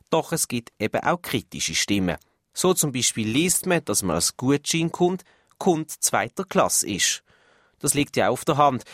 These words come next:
weil das Geschäft an einem Gutschein praktisch ja nichts verdient. Zum Beispiel klagen Kunden darüber, dass sie einen Hotelgutschein gekauft haben, dann das Hotel aber nie Platz gehabt hat, für den Gutschein einzulösen.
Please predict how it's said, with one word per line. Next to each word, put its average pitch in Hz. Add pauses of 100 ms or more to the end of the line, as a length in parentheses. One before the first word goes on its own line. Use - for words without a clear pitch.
(140)
weil 127
das -
Geschäft 180
an 110
einem 113
Gutschein 165
praktisch -
ja 139
nichts 92
verdient. - (540)
Zum 131
Beispiel 185
klagen 135
Kunden 170
darüber, 151 (280)
dass 92
sie 110
einen 104
Hotelgutschein 143
gekauft 131
haben, 170 (240)
dann 147
das 151
Hotel 139
aber 117
nie 156
Platz -
gehabt 101
hat, 101
für -
den 95
Gutschein 92
einzulösen. 90